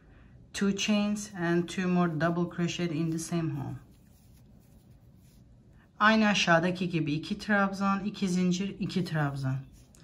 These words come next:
Ama şimdi buralarda aralarında iki zincir çekiyoruz. The same thing like this, two double crochet, two chains, two double crochet.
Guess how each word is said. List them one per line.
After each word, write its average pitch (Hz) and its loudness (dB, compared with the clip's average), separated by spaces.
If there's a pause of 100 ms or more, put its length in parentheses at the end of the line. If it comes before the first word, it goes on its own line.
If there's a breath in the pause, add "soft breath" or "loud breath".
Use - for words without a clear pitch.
(340 loud breath)
Ama 214 4
şimdi 220 2
buralarda 185 4
aralarında 175 4
iki 202 -4
zincir 160 0
çekiyoruz. - -8 (2250 loud breath)
The 156 0
same 196 2
thing 208 4
like 185 0
this, 175 0 (160)
two 196 -2
double 190 0
crochet, 185 -4
two 196 -2
chains, 180 -4
two 180 -2
double 180 0
crochet. 190 -6